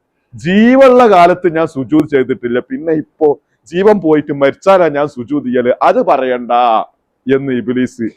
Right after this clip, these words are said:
വീണ്ടും ഉണർത്തി. അപ്പൊ പറഞ്ഞു വന്നത്, ഈ മന-, ഈ കൽബിൽ ഈ ഒരു ചിന്ത കേറിക്കഴിഞ്ഞാൽ പിന്നെ അദ്ദേഹത്തിന്, അയാൾക്ക് ഒരിക്കലും നന്നാവാൻ കഴിയൂല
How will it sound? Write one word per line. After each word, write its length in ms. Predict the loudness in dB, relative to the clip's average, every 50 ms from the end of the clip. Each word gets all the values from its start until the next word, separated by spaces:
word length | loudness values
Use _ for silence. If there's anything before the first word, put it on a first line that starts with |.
| _ _ _ -2
വീണ്ടും 380 | 0 0 0 0 -2 -4 -6 -6 -8
ഉണർത്തി. 420 | -10 -10 -10 -10 -12 _ -20 -20 -20 _ _ _ _ _ _ _ _ _ _ _ _ _ _ _ _ _ _ _ _ _ _ _ -6
അപ്പൊ 220 | -6 -4 -4 -4
പറഞ്ഞു 200 | -4 -4 -4 -4
വന്നത്, 440 | -4 -2 -2 -2 0 0 0 -2 -4 -6 _ _ _ _ _ _ 0
ഈ 160 | 2 2 2
മന-, 300 | 2 0 -4 -4 -4 -8 -12 -20 _ -14 _ -4
ഈ 120 | -2 -2
കൽബിൽ 600 | -2 -2 -2 0 0 0 0 -2 -2 -2 0 0
ഈ 160 | 0 0 0
ഒരു 120 | 0 0 0
ചിന്ത 380 | -2 -6 -6 -8 -6 -2 0 0 0 2 0
കേറിക്കഴിഞ്ഞാൽ 840 | 0 2 2 0 0 0 0 -2 0 -2 -2 -2 -2 -2 -2 -4 -6 _ _ _ _ _
പിന്നെ 320 | -4 -4 -2 -2 -2 0 0
അദ്ദേഹത്തിന്, 760 | 0 0 0 -2 -2 0 0 0 0 -2 -2 -2 -2 -2 -2 -2 0
അയാൾക്ക് 560 | 2 4 4 4 4 2 0 -2 -4 -4 -4 -6 _ _ _ _ _ -2
ഒരിക്കലും 640 | -2 -2 -2 -4 -8 _ _ 0 0 2 0 -2 -4 -4
നന്നാവാൻ 640 | -6 -6 -6 -4 -2 0 0 0 0 0 -2 -2 -2
കഴിയൂല 440 | -2 0 0 0 0 0 0 0 2